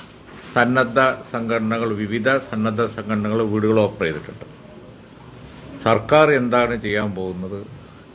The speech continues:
എന്നുള്ളത് വ്യക്തമാവേണ്ടതുണ്ട്. അപ്പോൾ ഇന്നലെ തന്നെ,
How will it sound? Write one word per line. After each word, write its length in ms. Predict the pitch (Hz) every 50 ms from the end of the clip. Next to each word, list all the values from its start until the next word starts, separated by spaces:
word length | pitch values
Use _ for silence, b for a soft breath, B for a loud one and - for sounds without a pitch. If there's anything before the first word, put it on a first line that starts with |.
| - 101
എന്നുള്ളത് 400 | 98 101 104 101 95 95 98 101 98 90
വ്യക്തമാവേണ്ടതുണ്ട്. 920 | - - - - 110 101 101 101 107 113 113 113 117 110 113 92 98 - - - - - - - - - - - - - - - - - - - - - - - - - - -
അപ്പോൾ 140 | 107 101 110 110
ഇന്നലെ 320 | 98 107 123 127 135 139 139 131 - - - - - - - - - - - - - - - 127
തന്നെ, 260 | 123 123 127 131 131